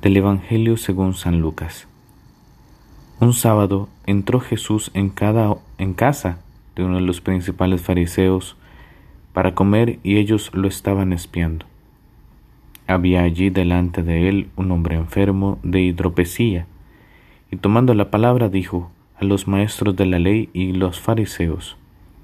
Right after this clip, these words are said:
"¿Es lícito curar los sábados o no?".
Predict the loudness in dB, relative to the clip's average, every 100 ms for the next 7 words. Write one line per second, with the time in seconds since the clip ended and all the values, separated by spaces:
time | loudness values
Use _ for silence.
0 | _ -20 -20 -20 -8 -2 0 2 2 2
1 | 0 0 0 2 2 2 0 -2 -2 0
2 | 2 2 2 0 -4 -18 -20 -8 -2 0
3 | -2